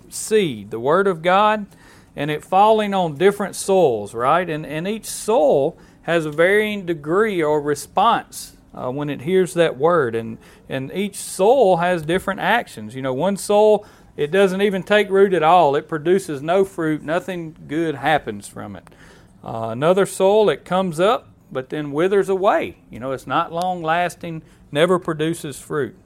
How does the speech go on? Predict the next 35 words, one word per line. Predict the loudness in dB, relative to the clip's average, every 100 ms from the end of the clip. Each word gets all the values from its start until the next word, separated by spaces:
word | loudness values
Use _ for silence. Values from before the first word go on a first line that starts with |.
| _ _
Uh, | -14 -12
and | -10 -10
you | -10
keep | -8 -2
going | 2 4 2
through | -2 -2 4
that, | 6 6 2 -16 -20 -6
and | -4
you | -2
get | -2 -4
to | 2
that | 2 2
fourth | 2 4 6 4
soil, | 0 2 6 6 4 0 _ -20 _ -20 -16
uh, | -12 -10 -10 -12 -16
and, | -14 -12 -12 -10
and | -8 -4
that's | -4 -4
the | -8
good | -2 0 0
soil. | -2 -2 0 0
And | -4 -2
what | -4
happens | 0 -2 -2 -4 -10 -14 -20 -20 -20 _
with | 0 2
the | 0
good | 2 4 4
soil? | 2 0 2 2 0 -10 _ _ _ _ -8
It | -8 -4
produces | -6 -2 0 0 -4 -8
fruit, | -6 -2 -2 -2 -8 -20 -18
some | -6 -4 -4
thirty, | 0 2 2 -2
some | -4 -6 -8
sixty, | -6 -8 -6 -8 -8